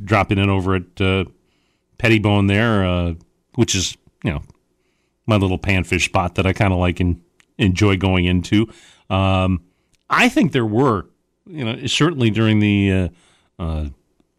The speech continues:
you know, when the weather was nicer, of course, uh, I definitely think there were more people out fishing. Um, and, uh, I definitely think there were, there were larger numbers.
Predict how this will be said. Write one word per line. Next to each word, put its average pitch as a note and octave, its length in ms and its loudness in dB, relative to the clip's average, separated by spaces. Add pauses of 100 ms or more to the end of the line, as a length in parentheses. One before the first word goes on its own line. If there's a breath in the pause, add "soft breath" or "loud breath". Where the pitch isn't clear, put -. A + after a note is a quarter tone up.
(200)
you A#2+ 160 -2
know, A2 100 0
when A2+ 320 2
the G#2+ 80 4
weather A2 240 2
was F2+ 160 -2
nicer, G2 380 0
of D2+ 100 -14
course, E2 320 -8 (440 soft breath)
uh, F#2 280 -8
I E3+ 160 2
definitely C3+ 560 2
think G#2 240 -2
there G#2 160 0
were F#2+ 140 0
more F#2+ 520 0 (1040)
people G#2+ 320 2
out G#2 280 2
fishing. A2 480 -2 (380 soft breath)
Um, E2+ 560 -2 (1080)
and, E2 460 -2
uh, D2+ 320 -4 (500)
I A#2 200 -2
definitely G#2+ 540 2
think F#2+ 240 -2
there F#2 120 0
were, G2 180 -2
there F2+ 160 2
were F2 280 0 (300)
larger G2+ 360 2
numbers. F#2+ 440 0